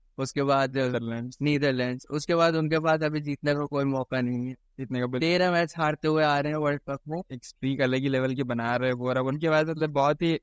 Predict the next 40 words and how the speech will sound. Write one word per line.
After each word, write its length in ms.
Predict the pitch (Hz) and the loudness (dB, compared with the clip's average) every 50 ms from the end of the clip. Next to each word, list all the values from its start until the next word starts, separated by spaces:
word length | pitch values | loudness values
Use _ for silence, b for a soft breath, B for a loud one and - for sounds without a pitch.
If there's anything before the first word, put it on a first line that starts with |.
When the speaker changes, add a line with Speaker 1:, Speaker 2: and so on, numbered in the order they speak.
| - 143 | 0 2
Speaker 2:
out 160 | 139 147 151 | 2 2 2
and 100 | 147 147 | 0 0
out 180 | 151 151 156 147 | -2 -2 -2 0
chances 380 | - 151 139 131 131 147 139 | 0 0 0 0 -2 -4 -2
हो 120 | 143 143 139 | -2 -2 -2
सकता 200 | 139 131 - 139 | -2 -4 -4 -4
है 40 | 135 | -4
श्रीलंका 420 | - 143 131 131 131 127 135 131 | -2 -2 -2 0 0 0 0 0
के 100 | 131 131 | 0 0
पास, 200 | 123 123 123 123 | 0 0 0 0
but 260 | 127 131 123 123 123 | 0 -2 -2 0 0
अब 80 | 131 131 | -2 -4
जिस 220 | 127 135 127 - | -4 -6 -8 -6
तरीके 220 | - 139 139 143 139 | -4 -2 -2 -2 -2
से 120 | 156 143 | -2 -2
वो 200 | 143 139 139 143 | -2 -2 -2 -4
अफ्रीका 440 | - - - - - 143 151 156 156 | -4 -6 -8 -6 -4 0 0 2 2
के 60 | 156 | 2
खिलाफ 260 | 151 156 147 147 143 - - | 0 0 0 0 0 -2 -2
खेली, 180 | 147 131 139 | -2 -2 0
I 80 | 135 131 | 0 0
don't 220 | 135 156 165 160 | 0 0 -2 -2
think 220 | - - 147 143 147 147 | -2 0 0 0 2 0
so 60 | 151 | 0
कि 80 | 160 151 | 0 0
श्रीलंका 420 | - 147 127 127 131 131 139 139 | 0 0 0 0 2 2 2 2
इतनी 260 | 135 123 - 139 139 | 0 0 0 0 0
आसानी 240 | 135 127 131 139 135 | 0 0 0 -2 -4
से 100 | 131 147 | -4 -2
मैच 260 | 131 123 123 123 127 | -2 0 2 0 0
जीत 160 | 123 120 123 151 | 0 -2 -4 -2
Speaker 1:
हाँ। 220 | 147 135 127 120 | -2 -2 0 -2
Speaker 2:
पाएगी। 300 | 123 123 123 127 131 131 - _ _ _ _ _ _ _ _ _ _ _ | -2 -4 -4 -6 -8 -8 -10 _ _ _ _ _ _ _ _ _ _ _
Speaker 1:
श्रीलंका 300 | - 180 196 214 220 233 | 0 2 2 2 2 2
इतनी 360 | 240 226 214 196 196 233 240 226 | 2 0 0 0 0 2 4 4
कमजोर 380 | 220 214 214 202 214 202 196 | 4 4 4 2 0 0 0
टीम 200 | 190 311 311 302 | 0 0 0 0
नहीं 200 | 285 285 285 285 | 0 0 -2 -2
दिख 240 | - 151 143 151 139 | -4 -6 -6 -6 -6
रही, 120 | 139 127 | -8 -8